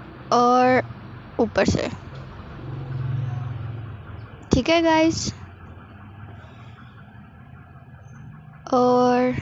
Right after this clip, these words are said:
ये हो गई आईब्रो हमारी conceal, ठीक है। वही जो product बचा है उसको हमने अपनी eyelid पे भी ला लिया है और नीचे under eyes पे,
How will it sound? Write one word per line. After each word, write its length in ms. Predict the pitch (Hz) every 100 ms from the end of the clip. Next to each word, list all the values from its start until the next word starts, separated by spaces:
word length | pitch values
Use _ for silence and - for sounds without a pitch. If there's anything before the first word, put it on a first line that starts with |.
| - -
ये 300 | 240 233 240
हो 240 | 247 240 220
गई 220 | 226 233
आईब्रो 440 | - 214 214 226
हमारी 640 | 233 233 220 220 226 269 302 - - - -
conceal, 640 | - 226 208 - 220 202 -
ठीक 260 | - 254
है। 300 | 294 294 - - - - - - - - - - - - - - -
वही 460 | 240 277 311 330 349
जो 160 | 311 302
product 500 | 285 269 262 247 233
बचा 240 | 233 262
है 80 | 262
उसको 200 | 247 262
हमने 340 | 247 233 226
अपनी 340 | 226 233 240 233
eyelid 380 | 226 214 247
पे 160 | 247 302
भी 140 | 294
ला 220 | 285 285 254
लिया 300 | 247 254 262
है 60 |
और 180 | - 233
नीचे 280 | 220 220 226
under 340 | 220 214 254
eyes 300 | 277 269 277
पे, 360 | - 269 269 262